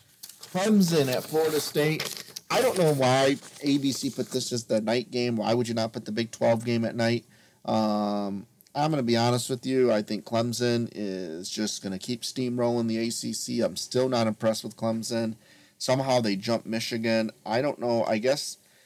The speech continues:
they jumped Michigan 'cause they beat a team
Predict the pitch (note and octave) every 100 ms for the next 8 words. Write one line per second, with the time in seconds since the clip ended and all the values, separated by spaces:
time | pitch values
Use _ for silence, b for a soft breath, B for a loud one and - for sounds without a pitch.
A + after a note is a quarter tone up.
0 | b b b B2 B2 A#2 C3+ - C3+ -
1 | A#2 A2+ A2+ G#2 A2+ A2 G#2+ - - _
2 | _ - C3 C#3 A#2 - D3 B2+ A2+ A#2+
3 | B2+